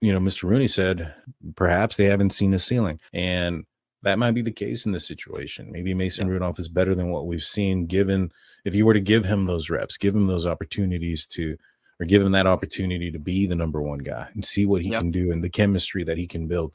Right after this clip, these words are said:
Speaker 1: You
Speaker 2: Right.
Speaker 1: know, i-, if he can dial in with, you know, um, George Pickens and, and, uh, Deontay Johnson and Calvin Austin, you know, there was some plays that he left out there where he kinda slightly threw the ball over,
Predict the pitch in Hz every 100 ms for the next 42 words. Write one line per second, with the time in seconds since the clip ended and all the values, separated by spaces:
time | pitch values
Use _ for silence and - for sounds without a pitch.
0 | _ 92 80 80 80 78 85 82 - -
1 | 95 107 107 92 101 104 90 92 104 95
2 | 85 87 85 80 - 92 87 85 87 76
3 | 78 78 76 - 92 85 - 85 85 82
4 | 78 80 78 71 - _ _ - 90 82
5 | 80 78 76 85 80 92 87 90 76 82
6 | 80 - 82 76 82 85 78 85 85 80
7 | 80 - 76 - - 90 85 90 104 104
8 | 110 104 107 113 113 98 92 101 107 -
9 | 101 101 - 92 87 85 82 85 - -
10 | - 113 104 - 107 98 98 101 95 85
11 | 95 92 92 90 92 90